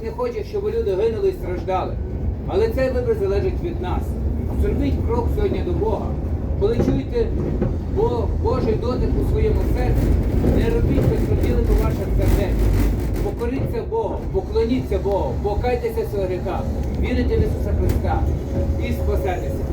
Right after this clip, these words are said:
Час був людський, Господь гляде, час обмежений. Читайте Слово Боже, там все про це написано. Моліться за Україну, щоб Бог зупинив війну і змилився над Україною.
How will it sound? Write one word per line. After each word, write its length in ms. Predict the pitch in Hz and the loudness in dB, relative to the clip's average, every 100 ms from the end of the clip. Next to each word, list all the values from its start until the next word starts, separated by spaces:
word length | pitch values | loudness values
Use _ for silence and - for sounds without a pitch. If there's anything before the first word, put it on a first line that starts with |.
| - - - - | -2 -2 0 2
Час 220 | - - - | 2 2 2
був 140 | 226 | 2
людський, 540 | - - - - 240 - - | 2 0 0 0 2 2 2
Господь 500 | 190 - 262 269 220 | 0 0 2 2 2
гляде, 420 | 226 220 202 - - - - | 2 2 2 2 0 -2 0
час 160 | - - - | 2 2 2
обмежений. 500 | 190 - - - - - - - - - - | 2 2 2 2 4 2 2 2 2 4 2
Читайте 440 | - - 277 - - | 2 2 0 0 -2
Слово 240 | - 220 226 233 | 0 0 0 -2
Боже, 200 | 240 254 | 0 0
там 180 | - - | 2 0
все 120 | 247 | 0
про 160 | 254 - - | 0 2 2
це 80 | - | 0
написано. 460 | - - - - - - - - - | 2 2 2 0 0 0 0 2 2
Моліться 420 | 190 214 277 - - | 4 2 0 0 0
за 60 | - | 0
Україну, 640 | 220 - - 202 - - - - - - | 0 2 0 0 2 2 0 0 -2 0
щоб 140 | - 202 | 0 2
Бог 380 | - 262 - - | 2 2 0 0
зупинив 400 | - 226 - - | 0 0 0 0
війну 360 | - - 131 - - - - | 0 0 0 0 0 0 -2
і 40 | - | -2
змилився 560 | - 254 269 254 - 220 | -2 -2 0 0 0 0
над 180 | 202 202 | 0 0
Україною. 500 | 196 190 190 185 | 0 0 2 0